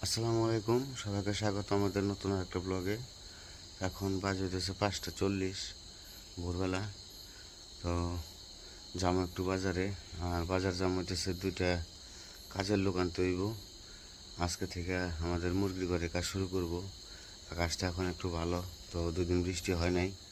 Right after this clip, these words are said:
তো কালকে কাজে আসছিল, শুক্রবার ছিল কালকে, তো কালকে কাজ করা হয় নাই। বলছি আজকে কাজ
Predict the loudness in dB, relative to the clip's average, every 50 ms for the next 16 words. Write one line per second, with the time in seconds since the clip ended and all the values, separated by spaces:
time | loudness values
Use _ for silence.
0 | -16 -16 -16 -16 -16 -16 -16 -12 -10 -8 -2 2 4 4 4 4 2 0 2 4
1 | 4 4 4 6 6 6 4 4 2 0 2 2 4 4 2 0 -4 -8 -14 -16
2 | -16 -16 -16 -14 -10 -6 -4 -4 -2 0 2 2 2 2 2 0 0 0 0 2
3 | 2 2 0 0 0 -2 -2 -4 -4 -6 -8 -12 -14 -16 -16 -14 -14 -14 -14 -14
4 | -16 -16 -16 -12 -10 -8 -4 -2 -2 0 0 0 -2 0 2 2 2 2 0 -2
5 | -2 0 2 2 2 2 4 4 4 4 2 0 -4 -6 -4 -2 0 0 0 -2
6 | -2 -2 -2 -2 -4 -6 -6 -6 -4 -4